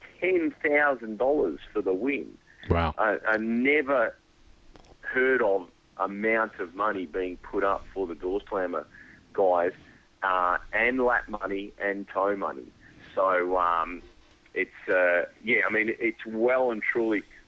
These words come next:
Speaker 1: I, I've been thinking about taking the radials off and putting some big tyres on there because, you know, that is, that is some serious money. And even if you don't make it, uh, into the final,
Speaker 2: Mm.
Speaker 1: um, the lap money, uh, you know, it makes it worth,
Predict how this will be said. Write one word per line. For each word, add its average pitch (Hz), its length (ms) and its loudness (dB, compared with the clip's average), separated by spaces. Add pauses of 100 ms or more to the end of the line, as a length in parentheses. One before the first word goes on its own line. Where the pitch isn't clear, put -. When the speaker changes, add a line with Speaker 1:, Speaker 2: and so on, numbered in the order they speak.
Speaker 1:
I, 131 200 0
I've 127 160 0
been 131 180 -2
thinking 117 320 -2
about 107 340 2
taking 113 280 -2
the 95 60 0
radials 107 500 0
off 107 180 0
and 92 140 -20
putting 98 180 -6
some - 220 -20
big 107 200 -4
tyres 95 320 2
on 85 140 -4
there 80 100 -4
because, 85 420 -4 (540)
you 110 120 -2
know, 90 240 2
that 107 260 2
is, 104 240 -2 (640)
that 135 120 2
is 151 200 2
some 120 240 -4
serious 123 400 0
money. 123 300 0
And 95 200 -2
even 156 380 -2
if 135 180 -4
you 113 120 -4
don't 123 320 2
make 117 340 0
it, 90 120 -4 (200)
uh, 82 380 0 (280)
into 104 280 -6
the - 80 -10
final, 110 580 0 (260)
Speaker 2:
Mm. 90 180 0
Speaker 1:
um, 87 460 0 (140)
the 95 80 0
lap 110 340 0
money, 90 440 -2 (460)
uh, 85 580 0
you 101 120 -4
know, 87 120 0
it 78 180 -2
makes 107 260 -2
it 90 120 -6
worth, 95 240 0